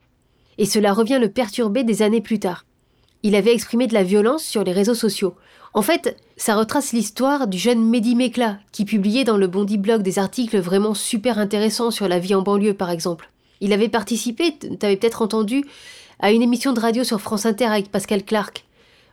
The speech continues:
Bref, un jeune prometteur. Et puis un jour, une quinzaine de tweets haineux sont révélés,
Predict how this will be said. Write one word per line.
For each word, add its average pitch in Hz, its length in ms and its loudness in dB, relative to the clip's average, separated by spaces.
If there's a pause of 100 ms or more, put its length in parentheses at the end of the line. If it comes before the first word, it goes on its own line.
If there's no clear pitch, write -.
Bref, 247 380 0
un 196 160 2
jeune 226 200 2
prometteur. 214 640 -2 (460)
Et 226 80 2
puis 262 200 0
un 233 100 4
jour, 220 500 -2
une 208 200 -2
quinzaine 247 380 0
de 226 60 0
tweets 240 380 -4
haineux 233 260 2
sont 226 200 -4
révélés, 196 480 2